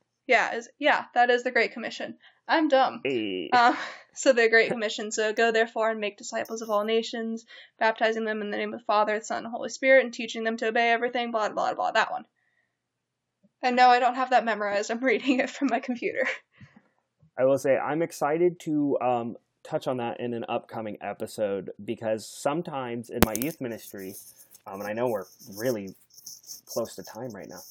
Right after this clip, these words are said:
Speaker 1: <laughs>
Speaker 2: Um, I just looked at the clock. In my youth ministry, um, sometimes I felt that they focused a little bit more on the eva-, evangel-, evangelical ideas of bringing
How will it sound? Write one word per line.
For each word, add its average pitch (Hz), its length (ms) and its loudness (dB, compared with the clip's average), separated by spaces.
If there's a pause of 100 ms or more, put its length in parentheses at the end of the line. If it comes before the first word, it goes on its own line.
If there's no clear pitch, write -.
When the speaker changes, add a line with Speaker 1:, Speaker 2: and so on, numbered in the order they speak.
(220)
Speaker 1:
<laughs> 262 140 -4
Speaker 2:
Um, 101 380 -8 (140)
I - 60 -20 (100)
just - 140 -18
looked 90 140 -16
at - 80 -20
the - 60 -20
clock. 117 260 -14 (340)
In 127 100 -4
my 123 100 -2
youth 160 240 -2
ministry, 113 640 -6 (280)
um, 107 420 -2
sometimes 180 380 -4
I 170 60 4
felt 160 160 0
that 135 120 -2
they 135 100 -8
focused 135 440 -6
a 123 40 -2
little 120 240 -4
bit 123 200 -2
more 120 600 -4
on 113 460 -4 (120)
the 113 160 -6
eva-, 107 300 -6 (260)
evangel-, 127 640 0 (380)
evangelical 156 1200 0
ideas 131 1080 -4 (400)
of 113 160 -6
bringing 127 280 -4